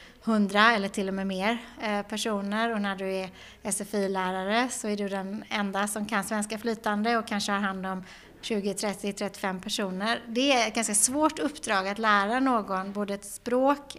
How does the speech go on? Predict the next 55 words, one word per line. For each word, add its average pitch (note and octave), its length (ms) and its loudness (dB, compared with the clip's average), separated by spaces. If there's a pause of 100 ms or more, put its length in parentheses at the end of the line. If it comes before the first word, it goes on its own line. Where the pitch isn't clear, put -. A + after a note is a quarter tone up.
och - 420 -4 (340)
om G3 240 0
en G3+ 120 -4
kultur. B3 760 -4 (420)
Eh, G3+ 240 0
så A#3 140 0
min D#4 240 8
idé A#3+ 300 4
var F#3+ 180 0
då F#3 140 0
att F3 360 -2
tänk B3 240 0
om B3+ 100 0
vi B3 80 0
kunde A#3 220 -2
jobba G#3+ 280 0
en F3+ 400 -6
till - 140 -8 (220)
en. A#3 280 -4
Så - 120 -4
att G#3+ 120 -2
om G#3 60 0
man G3+ 120 0
skulle G3+ 280 -2
vara, F#3 280 4 (400)
om A3+ 80 -6
man G#3+ 120 2
då G#3 60 2
ska G#3+ 140 -2
hjälpa A#3 360 2
tio C#4+ 240 2
invandrarkvinnor F#3+ 720 -2
så A3 120 -8
kanske A#3 300 -2
det A#3 60 0
är A3+ 40 -2
bättre A3 320 -4
att G#3 60 -6
vara G#3 100 -2
tio A#3 280 -2
svenskar B3 680 2
istället G#3 380 -2
för G#3 100 -4
att G3 140 -6
en G#3 340 -4
då - 180 -6
ska - 180 -10
hjälpa G#3 320 -10
tio. C#4+ 400 -4 (560)
Eh, G3+ 300 -2
så - 140 -2
det D4+ 180 4
var C#4 100 6
min A3+ 160 2
idé, G#3+ 340 2